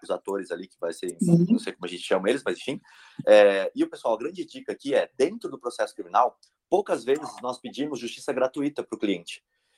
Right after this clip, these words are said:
Speaker 1: E se for um cliente que,
Speaker 2: Uhum.
Speaker 1: que cabe dentro da justiça gratuita, dá sim pra gente pedir a justiça gratuita dentro do procedimento penal, e aí você se socorrer do próprio Estado pra fazer essa perícia. O Estado que paga, ele que vai arcar com o honorário, é, da perita ali, não vai ser o réu.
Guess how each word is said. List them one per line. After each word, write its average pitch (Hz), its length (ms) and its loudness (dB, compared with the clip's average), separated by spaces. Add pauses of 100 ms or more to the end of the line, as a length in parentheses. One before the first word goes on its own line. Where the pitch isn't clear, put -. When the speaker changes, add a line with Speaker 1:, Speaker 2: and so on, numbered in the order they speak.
(160)
Speaker 1:
E 120 100 2
se 196 160 0
for 196 160 4
um 180 80 0
cliente 143 400 2
que, 165 140 4
Speaker 2:
Uhum. 147 200 -4 (120)
Speaker 1:
que - 80 -12
cabe 147 400 6
dentro 113 240 0
da 101 80 -2
justiça 98 220 -8
gratuita, 101 540 -6 (300)
dá 131 220 6
sim 196 320 -4
pra 143 140 -4
gente 143 200 -12
pedir 147 300 -2
a 196 60 0
justiça 170 200 -8
gratuita 131 400 -6
dentro 147 440 0
do 151 100 -8
procedimento 107 500 -10
penal, 135 380 4 (380)
e 165 100 8
aí 180 160 8
você 202 240 -8
se - 80 -16
socorrer 180 420 -6
do 190 120 -14
próprio 175 340 -4
Estado 208 380 -10
pra 196 120 -14
fazer 170 200 -10
essa 180 120 -12
perícia. - 300 -8 (260)
O 131 60 -2
Estado 131 380 6
que - 100 -8
paga, 151 340 -4 (240)
ele 151 120 -2
que 180 100 -18
vai 175 160 0
arcar 180 400 -4
com 175 140 -8
o 180 200 -12
honorário, 156 440 -4 (340)
é, 123 160 -2
da 127 120 -4
perita 175 300 -6
ali, 165 120 -4
não 131 100 -12
vai 123 140 0
ser 120 160 -6
o 143 80 -6
réu. 135 260 0